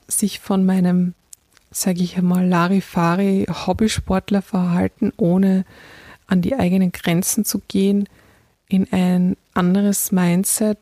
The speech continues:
mit Plan, Struktur zu einem Ziel zu kommen, sich komplett verändert hat.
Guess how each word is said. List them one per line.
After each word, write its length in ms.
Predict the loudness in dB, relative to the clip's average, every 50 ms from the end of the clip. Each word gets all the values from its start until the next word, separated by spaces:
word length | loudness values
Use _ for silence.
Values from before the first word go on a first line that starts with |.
| _ _ -2 0
mit 340 | 0 0 -2 -6 -10 -4
Plan, 340 | -2 0 0 2 2 0 0
Struktur 880 | -2 -4 -4 -6 -6 -6 -6 -10 -10 -6 -4 -2 0 2 2 0 0 -2
zu 200 | -4 -4 -2 0
einem 280 | 0 2 2 2 0
Ziel 380 | -2 -2 -2 0 0 0 -2 -4 -6 _
zu 140 | -8 -8 -8
kommen, 600 | -8 -6 -2 -2 0 2 2 0 0 -2 -4 -6 -8 _
sich 280 | -6 -4 -4 -4 -6
komplett 440 | -4 -2 0 0 0 0 -2 -2 -4
verändert 520 | -4 -4 -2 0 0 0 0 -2 -4 -4 -6
hat. 140 | -6 -6